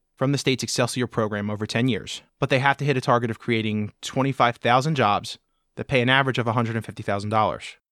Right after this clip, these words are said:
They are also receiving three hundred and twenty-five million dollars from Empire State Development based on how much space Amazon takes over the next decade. From New York City, Amazon said it would apply for a New York City subsidy program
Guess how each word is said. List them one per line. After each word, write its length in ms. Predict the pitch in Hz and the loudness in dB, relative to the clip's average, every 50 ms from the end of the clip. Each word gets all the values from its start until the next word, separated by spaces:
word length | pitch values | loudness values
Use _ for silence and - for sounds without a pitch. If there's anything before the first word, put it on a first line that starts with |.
| _ _ _ _ _ | _ _ _ _ _
They 80 | 139 | 2
are 140 | 139 139 - | 2 4 4
also 280 | 135 147 143 - 170 156 | 4 2 2 4 2 2
receiving 560 | 139 139 127 - - 143 123 120 123 117 120 | 2 0 -2 -2 -2 -2 0 0 0 0 -2
three 220 | 117 - 156 160 | -2 -2 -2 0
hundred 240 | 160 170 165 147 147 | 0 0 0 0 -2
and 80 | 151 135 | -2 -2
twenty-five 400 | - - 147 143 - 139 131 127 | -2 -2 -4 0 0 0 0 2
million 260 | 131 127 131 135 127 | 2 0 2 2 2
dollars 340 | 120 107 104 104 104 101 - | 2 2 2 2 0 -2 -6
from 180 | - 104 104 - | -8 -10 -8 -6
Empire 340 | 120 120 - 143 131 131 127 | -8 -4 0 2 2 2 2
State 220 | - - 123 113 | 0 -2 -2 -2
Development 500 | 123 113 143 170 185 156 139 135 - - _ _ | 0 2 4 4 4 4 2 -2 -4 -6 _ _
based 200 | - 131 - - | -4 -4 -2 -2
on 80 | 131 117 | -2 -4
how 300 | 113 - - - 156 170 | -4 -4 0 0 2 2
much 260 | 175 165 156 - - | 2 0 -2 -4 -6
space 280 | - - 143 135 - - | -2 -2 -2 -2 -2 -2
Amazon 420 | 127 127 127 135 135 127 135 127 120 | 0 0 2 2 2 2 2 0 0
takes 320 | - 117 98 98 - - - | -2 -4 -6 -6 -8 -8 -6
over 220 | 113 113 107 110 107 | -6 -6 -6 -4 -4
the 80 | 107 | -4
next 260 | 101 98 101 - - | -4 -4 -6 -6 -2
decade. 380 | - 117 113 - - - - _ _ _ _ _ _ _ _ _ _ _ | -2 -2 -2 -2 -8 -12 -14 _ _ _ _ _ _ _ _ _ _ _
From 180 | - 135 123 135 | 0 2 4 6
New 100 | 165 202 | 6 6
York 260 | 214 196 185 156 - | 6 6 4 4 2
City, 520 | - - - 262 247 160 104 - - _ _ _ _ _ _ | 0 0 2 2 2 2 0 -2 -10 _ _ _ _ _ _
Amazon 380 | 127 139 160 175 165 190 190 180 | 0 2 2 4 4 2 2 4
said 180 | - 160 135 | 2 2 2
it 80 | 127 120 | 2 2
would 80 | 127 | 0
apply 560 | 120 107 - - 143 127 123 98 85 90 98 - _ | 0 0 0 2 4 4 4 4 2 -2 -10 -14 _
for 180 | _ - 143 131 | _ 0 2 4
a 120 | 123 120 | 4 4
New 120 | 120 131 160 | 4 6 6
York 340 | 185 190 175 170 165 156 | 6 6 6 6 4 2
City 240 | - - 151 139 135 | 0 0 0 0 2
subsidy 380 | 127 - 139 123 - - 123 113 | 2 2 0 0 0 -2 -2 -2
program 480 | - - 104 98 98 95 95 95 92 | 0 -2 -2 -2 -2 -6 -6 -6 -8